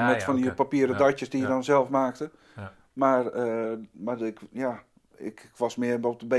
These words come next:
Speaker 1: M X, was ik, eh, over de eerste verkeersdrempels aan het, eh, aan het springen en weet ik al niet wat. Eh, dat was meer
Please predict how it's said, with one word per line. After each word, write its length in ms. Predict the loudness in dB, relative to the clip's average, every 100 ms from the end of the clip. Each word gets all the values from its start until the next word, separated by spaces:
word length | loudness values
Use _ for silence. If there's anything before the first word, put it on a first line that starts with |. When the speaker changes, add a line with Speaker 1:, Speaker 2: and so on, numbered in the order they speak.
| 2 0
Speaker 1:
M 100 | 0
X, 80 |
was 180 | 0 -2
ik, 120 | -2
eh, 260 | -2 0 2
over 240 | 0 -2 -2
de 60 |
eerste 260 | 2 0 -2
verkeersdrempels 760 | -4 2 2 4 4 4 2 2
aan 100 | 2
het, 140 | 2
eh, 120 | 4
aan 100 | 4
het 80 | 2
springen 380 | 2 4 6 4
en 60 |
weet 100 | 4
ik 120 | 4 4
al 60 |
niet 120 | 2
wat. 260 | 2 -2 -2
Eh, 160 | -2 0
dat 120 | 2
was 180 | 2 0
meer 320 | 0 0